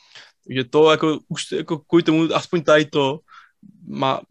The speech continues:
za mě dává jako body k dobru, protože v dnešní době se dát nějakou, nějakou jako fakt jako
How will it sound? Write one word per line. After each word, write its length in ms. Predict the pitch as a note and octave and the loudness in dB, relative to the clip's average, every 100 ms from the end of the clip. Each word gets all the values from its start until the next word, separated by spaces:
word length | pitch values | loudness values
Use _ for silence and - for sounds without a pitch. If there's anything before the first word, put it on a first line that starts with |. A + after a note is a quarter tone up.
| C#3+ C3+ C3+ | -16 -14 -6
za 120 | C3+ | -4
mě 160 | C3+ C#3 | -2 0
dává 300 | C3 B2+ C3 | 0 0 0
jako 180 | C3 C3 | -4 -8
body 300 | C3 C3 C3+ | -8 -6 -6
k 80 | |
dobru, 340 | C3+ B2+ B2 A#2+ | -6 -8 -8 -12
protože 360 | - B2 B2 | -12 -12 -10
v 80 | B2+ _ _ _ _ - | -10 _ _ _ _ -10
dnešní 320 | B2+ - C#3 | -10 -8 -6
době 220 | B2+ B2+ | -6 -6
se 140 | - | -6
dát 140 | B2+ C3 | -6 -6
nějakou, 400 | B2 B2+ C3 C3 | -6 -8 -10 -10
nějakou 340 | D3 B2+ C3+ | -12 -12 -10
jako 180 | C3 B2+ | -12 -12
fakt 160 | - C3 | -14 -12
jako 280 | B2 C3+ | -6 -8